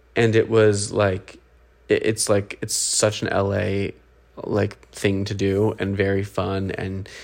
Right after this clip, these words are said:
you can go into this room where they, they, like, mimic you, like, winning an Oscar,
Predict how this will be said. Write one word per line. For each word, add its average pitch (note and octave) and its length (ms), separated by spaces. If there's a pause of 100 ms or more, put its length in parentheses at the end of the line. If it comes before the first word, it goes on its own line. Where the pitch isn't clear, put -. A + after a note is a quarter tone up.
(260)
you G#2+ 120
can G#2+ 120
go G2 120
into G2+ 160
this G2+ 260
room G#2+ 260
where G2 280
they, F#2+ 440 (280)
they, G2+ 260
like, F#2+ 240
mimic G2 500
you, G2+ 280
like, G2 120
winning G2 320
an G2 80
Oscar, G2+ 540